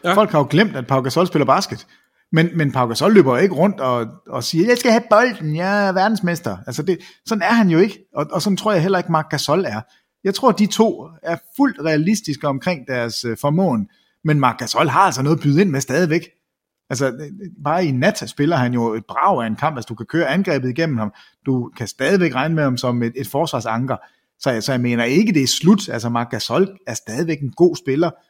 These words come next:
Speaker 2: Problemet er bare, at han får vanvittigt mange penge, altså, og, og, og du har ikke, du har ikke fremtiden foran dig med ham. Det, alt bliver bare dårligere herfra. Så, så det er nu, du skal vinde, og så skal du have en sæson næste år, hvor du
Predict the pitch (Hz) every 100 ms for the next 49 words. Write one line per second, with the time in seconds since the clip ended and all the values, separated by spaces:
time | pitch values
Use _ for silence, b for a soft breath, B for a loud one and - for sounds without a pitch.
0 | _ _ - 110 175 165 123 127 117 104
1 | 117 107 - _ _ 117 127 160 160 117
2 | 113 101 107 104 95 98 - 95 95 -
3 | 104 104 104 101 - - 113 110 107 113
4 | 156 143 - b b _ - 120 143 -
5 | 156 190 135 107 - 165 120 95 98 95
6 | 92 117 110 _ - 196 - - 117 113
7 | - 131 175 147 101 101 92 98 - b
8 | b b - 120 - 113 110 123 180 214
9 | 190 147 139 151 165 - 135 143 123 143
10 | 131 135 139 135 139 143 120 107 104 113